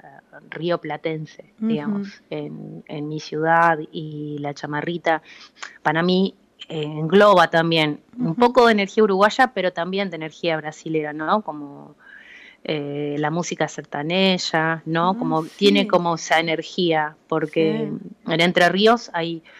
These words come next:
Speaker 1: hay zonas que es más tranquila, pero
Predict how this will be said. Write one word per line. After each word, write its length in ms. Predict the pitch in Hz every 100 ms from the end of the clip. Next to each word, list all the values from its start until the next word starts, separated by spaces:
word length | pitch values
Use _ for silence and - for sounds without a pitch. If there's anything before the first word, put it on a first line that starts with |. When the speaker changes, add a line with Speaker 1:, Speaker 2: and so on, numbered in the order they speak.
| -
Speaker 1:
hay 120 | - 165
zonas 320 | 185 185 180
que 100 | 185
es 120 | 175
más 200 | 180 180
tranquila, 800 | 196 190 190 233 233 226 233 240
pero 320 | 175 160 156